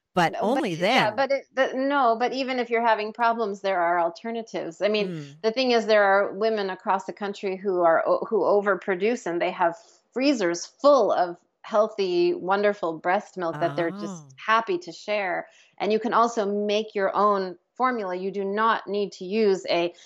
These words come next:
Speaker 2: desiccated, powdered product that is full of toxins, pesticides, herbicides, glyphosate. You know,
Speaker 1: Mm.
Speaker 2: that's the
Speaker 1: Mm.
Speaker 2: main ingredient is corn syrup solids
Speaker 1: Uh-oh.
Speaker 2: because
Speaker 1: Yep.
Speaker 2: corn is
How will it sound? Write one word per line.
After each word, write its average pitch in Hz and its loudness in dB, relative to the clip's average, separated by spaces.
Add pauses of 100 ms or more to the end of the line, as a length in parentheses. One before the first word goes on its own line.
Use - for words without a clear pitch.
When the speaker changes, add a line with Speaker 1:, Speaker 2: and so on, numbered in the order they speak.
(300)
Speaker 2:
desiccated, 226 0
powdered 226 0
product 220 -2
that 180 -6
is 175 -10 (220)
full 220 0 (460)
of 160 2 (200)
toxins, 233 -6 (100)
pesticides, 220 -2 (100)
herbicides, 208 0 (100)
glyphosate. 196 0 (220)
You 175 0
know, 226 6
Speaker 1:
Mm. - 2
Speaker 2:
that's - 2
the 208 -2
Speaker 1:
Mm. 214 -4
Speaker 2:
main 240 0
ingredient 233 -2
is 180 -6
corn 254 0
syrup 233 2
solids 226 4
Speaker 1:
Uh-oh. 151 2
Speaker 2:
because 165 -16
Speaker 1:
Yep. 131 -18 (100)
Speaker 2:
corn 233 -8 (720)
is 190 0